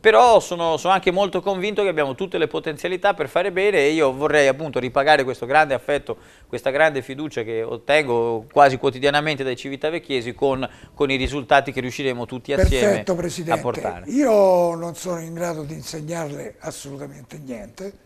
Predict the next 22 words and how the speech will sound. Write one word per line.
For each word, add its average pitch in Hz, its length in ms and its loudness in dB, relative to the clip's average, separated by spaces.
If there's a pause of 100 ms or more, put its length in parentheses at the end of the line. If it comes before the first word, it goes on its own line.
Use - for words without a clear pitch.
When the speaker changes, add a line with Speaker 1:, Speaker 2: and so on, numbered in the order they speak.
(680)
Speaker 2:
però 196 260 2
lei 185 420 -4 (320)
forse, 147 400 -10 (100)
ma 110 180 -12 (520)
in 147 100 -14
maniera 156 580 -12 (320)
molto 180 300 -12
precisa, 156 680 -12
ha 156 120 -12
usato 147 300 -8
un 139 100 -12
verbo 139 480 -12 (400)
che 156 140 -8
è 151 100 -12
incantevole 135 720 -12
per 120 180 -16
me, 104 240 -14 (280)
riappropriarci, 135 1160 -10 (360)
perché 147 300 -8
fino 190 280 -8
a 160 80 -6
oggi 170 560 -4